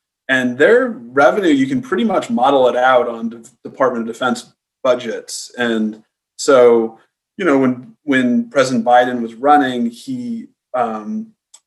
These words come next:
affirmed that he was not planning to cut defense spending, but I do think defense spending is a lower priority,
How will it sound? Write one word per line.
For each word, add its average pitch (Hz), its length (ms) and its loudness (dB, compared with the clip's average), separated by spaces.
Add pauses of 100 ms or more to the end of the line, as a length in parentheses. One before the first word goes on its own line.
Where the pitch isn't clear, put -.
(100)
affirmed 147 520 2
that 120 140 2
he 127 60 -6
was 120 180 -4
not 123 240 0
planning 120 300 -4
to 113 80 -6
cut 117 320 -2
defense - 380 -8
spending, 156 500 0
but 131 160 2
I 131 140 0
do 147 200 -2
think 139 280 -4
defense 131 340 -4
spending 113 360 -8
is 113 120 -10
a 117 60 -14
lower 117 380 -4
priority, 113 840 -4